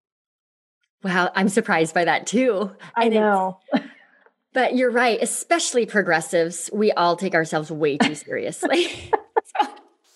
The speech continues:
Speaker 1: yes, I hear you. All right, so if we were to design a game, right? So we're being playful here.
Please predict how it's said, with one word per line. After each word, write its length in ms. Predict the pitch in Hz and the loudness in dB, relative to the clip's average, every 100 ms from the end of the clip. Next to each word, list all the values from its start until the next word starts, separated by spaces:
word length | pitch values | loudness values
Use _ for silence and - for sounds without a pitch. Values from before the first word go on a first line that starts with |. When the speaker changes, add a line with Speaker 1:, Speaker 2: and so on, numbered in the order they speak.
| _ - | _ -2
Speaker 1:
yes, 400 | 262 247 247 - | 0 0 -4 -2
I 100 | 202 | 0
hear 160 | 214 196 | 2 2
you. 200 | 165 - - - - - - - | 2 -2 -10 -16 -16 -18 -8 0
All 60 | |
right, 140 | 294 202 | 0 2
so 120 | 277 | -2
if 80 | 277 | 0
we 120 | 320 | -2
were 140 | 440 480 | 0 0
to 100 | 349 | -2
design 880 | 254 262 190 185 175 170 180 180 208 - - _ _ 202 | 0 -2 0 -2 0 0 0 0 -4 -12 -20 _ _ -2
a 80 | 202 | 0
game, 540 | 220 190 165 110 - _ _ _ _ 180 | 2 0 -2 -6 -14 _ _ _ _ -2
right? 340 | 185 208 - | 0 0 -2
So 100 | 196 | -2
we're 120 | 175 | 0
being 180 | 190 262 | 2 0
playful 340 | 254 208 196 214 | 0 -2 0 -2
here. 360 | 202 202 208 | 0 0 0